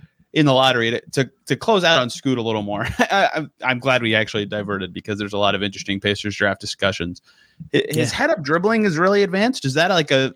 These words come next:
Speaker 1: very niche thing to say? Like, a lot of guys who are fast, they look down a lot or they're in a straight line. Like, he can keep his head up and look around. That's one other thing I had in my notes that I, that I thought was,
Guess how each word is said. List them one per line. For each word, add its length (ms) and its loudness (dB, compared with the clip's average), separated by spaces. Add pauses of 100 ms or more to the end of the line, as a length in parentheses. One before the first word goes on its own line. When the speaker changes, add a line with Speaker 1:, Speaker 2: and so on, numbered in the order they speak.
Speaker 1:
very 180 0
niche 240 0
thing 160 -2
to 60 -4
say? 260 -2
Like, 160 -2
a 40 -4
lot 140 4
of 60 -2
guys 220 2
who 60 0
are 80 0
fast, 640 -2
they 140 -2
look 220 -4
down 240 2
a 60 0
lot 320 4
or 40 0
they're 160 -2
in 80 0
a 60 -2
straight 340 -2
line. 240 -2
Like, 140 -2
he 80 -4
can 100 -2
keep 160 -6
his 140 -20
head 100 0
up 140 0
and 100 0
look 140 2
around. 340 4 (460)
That's 200 2
one 240 4
other 160 2
thing 220 0
I 80 4
had 220 4
in 80 0
my 100 2
notes 220 2
that 80 0
I, 160 0 (120)
that 120 2
I 80 2
thought 260 4
was, 300 0